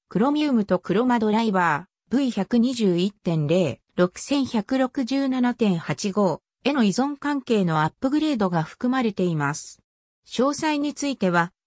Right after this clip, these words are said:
ノードジェイエーズ、リリースノートとPython、リリースノートをご覧ください。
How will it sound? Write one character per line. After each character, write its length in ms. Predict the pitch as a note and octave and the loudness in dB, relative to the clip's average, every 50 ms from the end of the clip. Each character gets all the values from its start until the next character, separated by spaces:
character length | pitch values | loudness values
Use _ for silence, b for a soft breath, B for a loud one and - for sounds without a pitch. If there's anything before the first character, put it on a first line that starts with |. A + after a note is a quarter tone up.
| _ _ | _ _
ノ 220 | - E3 F3+ A#3 D4 | -2 0 0 0 0
ー 40 | D4 | -2
ド 100 | C#4+ C#4 | -2 -2
ジ 120 | A#3+ A#3+ | 0 0
ェ 40 | A#3 | 0
イ 180 | A3+ B3 B3 | 2 2 2
エ 20 | A3 | 0
ー 20 | F3+ | 0
ズ、 260 | - F3+ E3 E3 - _ _ _ _ - | -2 -4 -4 -6 -6 _ _ _ _ 0
リ 120 | F#3 F#3 | 0 2
リ 180 | G#3+ D4+ D#4 D4+ | 2 0 -2 -4
ー 20 | |
ス 160 | - - C#4+ | -4 -4 -2
ノ 160 | C#4 C4+ C4 | -2 0 -2
ー 20 | B3+ | 0
ト 160 | - A#3 A3 | -2 -4 -4
と 140 | - F3 D#3 | -4 -6 -4
Python、 640 | - A3 A3+ A3 G#3 - - - E3+ D#3+ D3 C#3 - _ _ _ _ | -2 0 0 0 0 -2 -4 -4 -4 -4 -4 -6 -8 _ _ _ _
リ 120 | - F#3 F#3 | 0 0 2
リ 180 | A3+ D4+ D#4 | 2 0 -2
ー 20 | D4 | -2
ス 160 | - - C#4+ | -4 -4 -4
ノ 160 | C#4+ C#4+ C#4 | -2 -2 -2
ー 20 | B3 | -2
ト 180 | - G3 F3+ | -2 -2 -2
を 40 | D#3+ | -2
ご 160 | - - D3+ | -2 -2 -2
覧 160 | D#3 D#3+ F3+ | -2 -2 -2
く 100 | F3+ - | -2 -2
だ 120 | F#3+ F#3+ F3+ | -4 -4 -4
さ 200 | - - F3+ D#3+ | -2 -2 -2 -4
い。 100 | - | -4